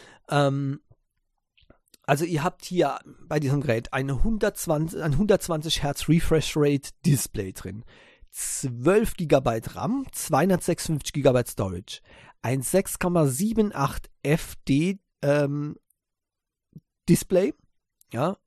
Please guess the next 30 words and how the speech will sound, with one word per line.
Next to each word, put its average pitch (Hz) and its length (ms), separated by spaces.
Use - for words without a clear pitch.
also 117 160
sechs - 260
Komma 151 120
sieben 170 200
acht - 280
Zoll 156 420
F 139 200
D 165 380
Display, 180 480
den 160 260
Helio, 214 720
äh, 160 100
der 160 100
MediaTek 190 500
Helio 165 760
G 170 240
neunundneunzig, 135 1000
der 143 240
soll 123 380
sehr, 143 340
sehr 135 220
schnell 175 520
sein. 160 500
Ich - 360
hab - 240
allerdings 151 480
hier 175 300
keine 175 500
Vergleichswerte 135 920
bisher, 110 460